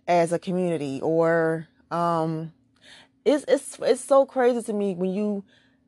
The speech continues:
when you finally know your worth, when you finally wake up from the spell or whatever, whatever was keeping you down from being your true divine self. When you finally wake up and see your worth, you realize a lot of shit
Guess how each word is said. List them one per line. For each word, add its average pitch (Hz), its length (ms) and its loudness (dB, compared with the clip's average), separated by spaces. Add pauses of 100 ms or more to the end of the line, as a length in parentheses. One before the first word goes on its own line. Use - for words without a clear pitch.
(400)
when 185 160 2
you 220 100 0
finally 214 800 2 (400)
know 196 280 4
your 170 220 2
worth, 147 540 0 (320)
when 196 100 -2
you 196 100 -2
finally 214 360 2
wake 180 320 0
up 190 240 0
from 175 180 -4
the 156 80 -4
spell 175 580 4 (360)
or 170 280 2
whatever, 160 960 2 (960)
whatever 226 600 4
was 202 180 0
keeping 214 300 -6
you 196 140 -2
down 180 380 0
from 165 360 -4 (540)
being 190 300 4
your 175 120 2
true 196 280 -2
divine 170 400 2
self. 170 360 2
When 185 120 -2
you 190 80 -4
finally 220 300 0
wake 196 260 0
up 185 180 0
and 160 160 -8
see 196 220 -8
your 165 180 -2
worth, 165 380 0
you 165 100 -8
realize 196 380 2
a 160 60 -2
lot 165 180 2
of 156 60 -6
shit 180 340 -2